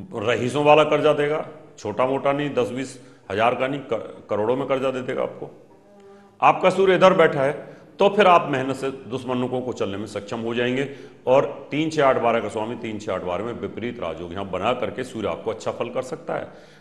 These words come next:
आपको लीडरशिप दे सकता है, दुश्मनों को कुचलने की क्षमता दे सकता है, आप राजनीति में जा सकते हैं,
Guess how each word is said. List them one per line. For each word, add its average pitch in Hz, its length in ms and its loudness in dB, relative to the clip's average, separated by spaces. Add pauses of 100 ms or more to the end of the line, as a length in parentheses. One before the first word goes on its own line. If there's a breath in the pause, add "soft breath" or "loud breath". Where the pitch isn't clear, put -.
(100)
आपको 123 280 2
लीडरशिप 139 500 0
दे 135 180 -2
सकता 151 320 -4
है, - 120 2
दुश्मनों 131 340 -4
को 151 80 0
कुचलने 147 360 -6
की 147 60 -8
क्षमता 135 320 -4
दे - 180 -4
सकता - 300 -8
है, 113 100 2
आप 113 80 -8
राजनीति 139 400 0
में 147 120 -6
जा 135 180 0
सकते 170 320 -10
हैं, 117 280 -10